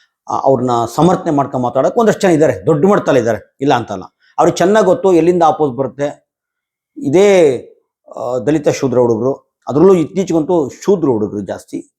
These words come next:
ಇವರು ಇದನ್ನ ಮಾತಾಡ್ತಾ ಇರೋದು, ಆ, ಇದನ್ನ ಆಪೋಸ್ ಮಾಡ್ತಾರೆ ಅಂತ ಗೊತ್ತು ಅವ್ರಿಗೆ. ಇದಕ್ಕೆ ಭಗವಾನ್ ಅವರು ಅದು ಬಿಟ್ರೆ ಬೇರೆ, ಆ ಗಡಿ ಬಿಟ್ಟು ಬೇರೆ ದಾಟಲ್ಲ.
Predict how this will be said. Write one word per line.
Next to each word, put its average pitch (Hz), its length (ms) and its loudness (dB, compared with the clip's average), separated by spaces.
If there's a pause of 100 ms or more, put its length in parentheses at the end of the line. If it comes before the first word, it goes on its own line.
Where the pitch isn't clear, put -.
(480)
ಇವರು 151 640 2
ಇದನ್ನ 117 220 -8
ಮಾತಾಡ್ತಾ 110 380 -6
ಇರೋದು, 101 160 -10 (800)
ಆ, 107 340 -2
ಇದನ್ನ 143 180 2
ಆಪೋಸ್ 131 280 0
ಮಾಡ್ತಾರೆ 120 320 -2
ಅಂತ 101 120 -6
ಗೊತ್ತು 110 240 -2
ಅವ್ರಿಗೆ. 101 460 -6 (1500)
ಇದಕ್ಕೆ 208 440 2
ಭಗವಾನ್ 170 360 2
ಅವರು 160 160 0
ಅದು 160 160 2
ಬಿಟ್ರೆ 160 260 -2
ಬೇರೆ, 151 220 2
ಆ 123 80 2
ಗಡಿ 147 260 2
ಬಿಟ್ಟು 170 220 0
ಬೇರೆ 127 140 -2
ದಾಟಲ್ಲ. - 320 -14